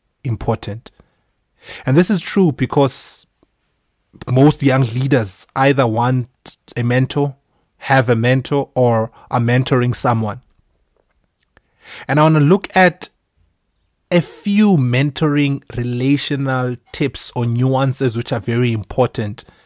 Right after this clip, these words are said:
that will help you avoid ejecting yourself out of the room of greatness. Seven points which I strongly believe will help you save your spot,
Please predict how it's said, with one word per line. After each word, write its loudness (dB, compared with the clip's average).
that -2
will 0
help -2
you 0
avoid -4
ejecting -6
yourself -6
out -4
of -8
the -6
room -6
of -8
greatness. -14
Seven 4
points 0
which -2
I 2
strongly 0
believe -4
will -6
help -6
you -6
save 2
your -2
spot, -2